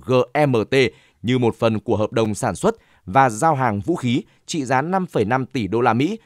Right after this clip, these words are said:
từ liên doanh giữa M B D A Đức và Raytheon. Sự thống trị của Patriot tại Ukraine thu hút sự chú ý mới và khách hàng tiềm năng từ khắp nơi trên thế giới. Đức là nước sử dụng Patriot lâu năm.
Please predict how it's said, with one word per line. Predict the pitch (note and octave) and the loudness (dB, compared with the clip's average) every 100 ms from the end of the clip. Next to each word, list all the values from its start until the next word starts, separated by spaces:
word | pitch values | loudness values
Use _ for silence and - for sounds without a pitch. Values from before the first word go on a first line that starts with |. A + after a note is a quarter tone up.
| _ - | _ -2
từ | A#2 | 0
liên | A2 C3 B2 | 2 2 0
doanh | B2+ A#2 | -2 -2
giữa | A#2 E3 | -2 -2
M | B2 | 2
B | A#2 A#2 B2+ | 2 4 4
D | C3 C3 | 6 6
A | C3 | 4
Đức | C3 - _ _ | 2 0 _ _
và | F2+ A#2 | -4 -2
Raytheon. | C3 C3 B2+ A#2+ G2+ _ _ _ _ _ _ _ _ _ _ _ _ | 0 0 2 0 -2 _ _ _ _ _ _ _ _ _ _ _ _
Sự | - D#3+ C3+ | -4 -2 0
thống | C3+ | -2
trị | E3 - - | -2 -4 -2
của | C3 F#2 - | 0 0 2
Patriot | A#2+ - C3 G3+ | 0 2 -2 0
tại | C3+ - C#3 | -2 -2 -4
Ukraine | B2 A#2 A2 B2 B2+ - _ | -4 -2 -2 0 0 -2 _
thu | D#3 D3+ | 2 2
hút | A3 | 2
sự | - C3+ | -2 -4
chú | - C3 | -2 -2
ý | B2 C3 | 0 0
mới | C#3 A#2 F3+ _ - | 4 2 2 _ -8
và | D#2+ B2+ | 0 0
khách | G#3 | 0
hàng | F3 C#3 | -2 -2
tiềm | A2+ B2 A2 | -2 -2 0
năng | C3 B2+ | -2 -2
từ | B2 | -4
khắp | G#2+ E3+ | -6 -4
nơi | C3+ B2 A#2 | 2 2 2
trên | C3 A#2 | 0 0
thế | A2+ A2 | 0 2
giới. | A2+ A#2 G3+ _ _ _ _ - | 2 2 -2 _ _ _ _ 0
Đức | F#3+ - | 0 2
là | B2+ | 2
nước | C#3 A3 | 4 2
sử | C#3+ | 2
dụng | F#2 C3 - | -2 -4 0
Patriot | B2+ - B2 F3 C#3 | -2 0 0 0 2
lâu | B2+ | 2
năm. | C3 | 2